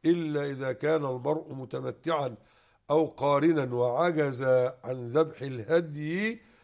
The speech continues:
فسيصوم ثلاثة هناك، قد تكون الأيام الثلاثة سبعة وثمانية وت-،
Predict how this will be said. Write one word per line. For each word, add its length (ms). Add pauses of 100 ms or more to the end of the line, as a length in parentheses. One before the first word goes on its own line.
(140)
فسيصوم 760
ثلاثة 380
هناك، 420 (200)
قد 120
تكون 420
الأيام 400
الثلاثة 640 (300)
سبعة 400
وثمانية 460
وت-، 260